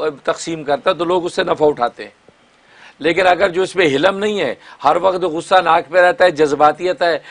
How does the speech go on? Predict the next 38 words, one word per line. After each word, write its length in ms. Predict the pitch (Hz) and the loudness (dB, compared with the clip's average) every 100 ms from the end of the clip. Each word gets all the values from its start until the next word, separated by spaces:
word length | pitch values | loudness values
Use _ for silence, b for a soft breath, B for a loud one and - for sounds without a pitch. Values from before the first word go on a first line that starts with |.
| B - | B 0
वो 100 | 180 | 2
जो 120 | 170 | 2
छोटी 340 | 156 185 180 196 | 2 -2 -2 -4
सी 100 | 185 | 2
बात 260 | 170 175 | 2 2
के 80 | - | 0
ऊपर 260 | 170 180 156 | -2 -2 -4
जो 120 | 151 | 0
है 60 | 165 | 0
वो, 160 | 156 143 B B _ | 0 -2 B B _
वो 240 | 147 151 143 | -4 -2 0
डांट 320 | 135 160 170 | 2 0 0
टपट 280 | 247 170 165 | -2 0 0
और 100 | 156 | 0
गुस्सा 440 | 143 151 165 165 - B _ | -2 0 4 4 0 B _
और 100 | 147 | -2
गज़ब 320 | 139 156 165 143 | 2 2 0 -6
उसने 260 | 151 165 | -6 -6
तारी 260 | - 156 156 | 0 0 0
शुरू 220 | 147 156 | -6 -10
कर 200 | - 165 | -4 -4
दिया, 340 | 147 180 147 - B B | -2 0 0 -2 B B
तो 80 | 165 | -12
सामने 400 | - 151 156 156 | -2 0 0 -2
वाले 220 | 143 143 | -2 -2
को 120 | 135 139 | -4 -8
कोई 140 | 147 | -10
फ़ायदा 320 | 147 131 135 | -2 -2 -2
उससे 240 | 131 - 113 | -6 -4 -4
हासिल 300 | 113 131 120 | -4 -8 -8
होता 260 | 113 107 | -8 -8
नहीं 160 | 98 92 | -10 -16
है। 100 | 90 _ _ b b b _ | -20 _ _ b b b _
तो 60 | 123 | -4
ये 180 | 147 | -2
मतलब 380 | 151 143 143 139 | 0 -2 -4 -2
है 80 | 156 | -4
कि 320 | 151 131 127 | -4 -10 -10